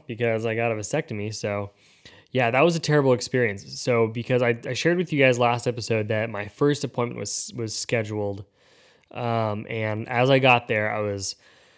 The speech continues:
all hopped up on Valium.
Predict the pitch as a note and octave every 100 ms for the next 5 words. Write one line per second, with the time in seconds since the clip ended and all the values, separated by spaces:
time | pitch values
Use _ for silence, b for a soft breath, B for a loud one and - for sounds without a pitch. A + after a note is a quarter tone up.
0 | b b b b b _ - C3+ D3 D#3
1 | E3 - C#3 B2+ A#2 A2 B2+ C3+ C#3 G#2+
2 | G#2 A#2+